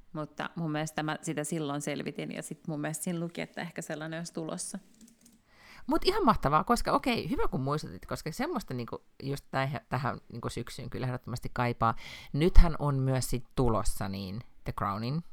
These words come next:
Speaker 2: viides tuotantokausi tulee, on jossain vaiheessa putkahtaa Netflixiin. Ja sit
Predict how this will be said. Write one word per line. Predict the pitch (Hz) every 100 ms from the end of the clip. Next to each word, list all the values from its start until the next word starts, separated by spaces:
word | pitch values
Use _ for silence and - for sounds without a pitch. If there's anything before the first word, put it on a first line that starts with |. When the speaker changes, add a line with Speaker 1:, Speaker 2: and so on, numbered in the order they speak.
| - - -
Speaker 2:
viides | 135 135
tuotantokausi | - 131 131 127 - 117 131 -
tulee, | 117 -
on | 117 117 - - -
jossain | 120 - 113
vaiheessa | 95 120 123 123 -
putkahtaa | - - 120 - 113
Netflixiin. | 110 117 - 104 - 107 110 110 - - - -
Ja | 123 139 -
sit | -